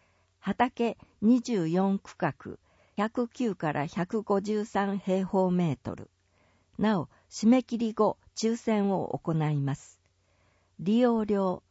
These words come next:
年間、宿泊施設、一棟あたり二十五万千四百二十円。農地、一平方メートルあたり百円。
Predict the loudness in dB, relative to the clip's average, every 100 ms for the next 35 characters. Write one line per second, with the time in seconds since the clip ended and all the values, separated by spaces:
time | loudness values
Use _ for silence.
0 | _ -2 2 2 0 0 -2 -2 -8 _
1 | _ _ _ -8 -2 -2 -2 -4 -8 -8
2 | -8 -6 -6 -8 -14 -14 _ _ -6 -6
3 | _ 2 4 2 -2 -2 -4 -4 -10 _
4 | _ 2 2 2 0 0 2 2 2 0
5 | -4 -6 0 0 2 2 4 2 -2 0
6 | 0 0 -2 -4 -2 -4 -6 -14 _ _
7 | _ _ _ _ _ _ 4 4 4 -2
8 | -10 -10 _ _ -6 -4 -2 -4 0 2
9 | 2 4 4 4 4 2 0 0 2 0
10 | -2 -4 -4 -8 -8 -6 -2 -2 -2 -8